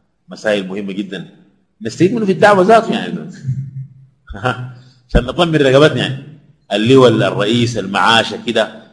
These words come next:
يعني عايزين معه علاقة، نستثمر في الدعوة ذاته يعني.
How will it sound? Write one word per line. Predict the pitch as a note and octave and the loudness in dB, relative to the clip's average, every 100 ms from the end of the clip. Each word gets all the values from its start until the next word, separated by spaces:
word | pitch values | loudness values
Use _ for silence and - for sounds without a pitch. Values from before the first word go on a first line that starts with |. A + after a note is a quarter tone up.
| _ | _
يعني | F#2+ | -4
عايزين | F2+ G#2+ C3 | 0 0 0
معه | C3 C3 B2 | 2 4 4
علاقة، | A#2 B2+ B2+ F#2+ - - | 4 4 2 0 -6 -12
نستثمر | B2+ - D3+ D4 D4+ | -10 -6 -4 -2 0
في | G3+ | 2
الدعوة | G3 C4 G#3+ | 2 4 4
ذاته | A3 G#3+ | 4 4
يعني. | E3 G2 - - - | 0 -6 -10 -18 -20